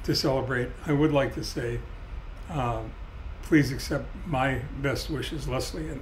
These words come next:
and my best wis-, wishes for a healthy, primary first, healthy, uh, sweet, prosperous, happy New Year,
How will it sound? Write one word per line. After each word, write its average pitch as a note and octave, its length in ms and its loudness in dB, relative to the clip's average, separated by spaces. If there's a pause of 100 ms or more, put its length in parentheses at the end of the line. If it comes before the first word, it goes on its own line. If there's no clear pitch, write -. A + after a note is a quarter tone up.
(120)
and C#3 160 2
my B2 180 2
best A#2+ 320 -2
wis-, - 240 -4 (200)
wishes B2 400 -2 (500)
for C3 440 0
a A2+ 220 -2 (140)
healthy, C#3+ 420 2
primary C3 640 2 (320)
first, C3 320 0 (480)
healthy, C#3 460 2 (1040)
uh, B2 300 -2 (120)
sweet, C3 480 -2 (1800)
prosperous, C3 720 0 (160)
happy B2 360 -2
New A#2 160 -2
Year, A#2 340 -6